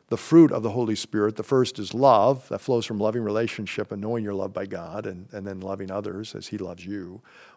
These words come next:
But then the second fruit is joy. Joy comes out of loving relationship. Uh, and so that joy that we have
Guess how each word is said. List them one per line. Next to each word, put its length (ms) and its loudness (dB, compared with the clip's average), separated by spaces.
But 200 0
then 160 0
the 100 -4
second 480 0
fruit 320 2
is 160 -2
joy. 500 0
Joy 240 0
comes 260 -8
out 140 -2
of 80 -4
loving 280 -4
relationship. 760 -8
Uh, 220 -8
and 140 -8
so 220 0
that 420 -2
joy 720 4
that 200 0
we 160 -2
have 500 -2